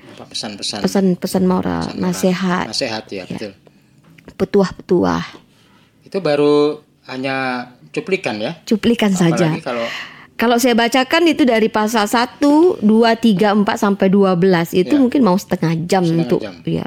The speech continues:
Speaker 1: untuk
Speaker 2: karena dia masih
Speaker 1: selesai.
Speaker 2: panjang lagi
Speaker 1: Ya.
Speaker 2: bait-bait yang ada dalam.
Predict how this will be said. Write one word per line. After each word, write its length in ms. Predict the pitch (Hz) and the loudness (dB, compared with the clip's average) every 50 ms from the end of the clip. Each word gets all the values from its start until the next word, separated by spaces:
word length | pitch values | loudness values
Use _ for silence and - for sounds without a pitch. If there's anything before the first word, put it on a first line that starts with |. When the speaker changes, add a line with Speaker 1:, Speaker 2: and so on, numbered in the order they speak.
| - - | -10 -14
Speaker 1:
untuk 160 | - - - | -12 -8 -4
Speaker 2:
karena 140 | - 185 196 | -2 0 2
dia 140 | 202 220 214 | 2 2 2
masih 240 | 202 196 196 - 185 | 2 0 0 -2 -2
Speaker 1:
selesai. 80 | - 185 | -2 0
Speaker 2:
panjang 280 | 185 190 180 196 185 185 | 0 2 2 2 2 2
lagi 400 | 170 170 165 175 202 233 254 320 | 2 0 0 0 2 2 2 4
Speaker 1:
Ya. 0 | |
Speaker 2:
bait-bait 460 | 302 196 185 175 - - 170 165 - - | 4 2 2 0 0 -2 -2 -2 -2 -2
yang 160 | 170 170 160 | -4 -2 -2
ada 160 | 156 151 165 | -2 -2 0
dalam. 400 | 165 170 160 156 156 156 - - | 0 0 2 2 2 0 -2 -4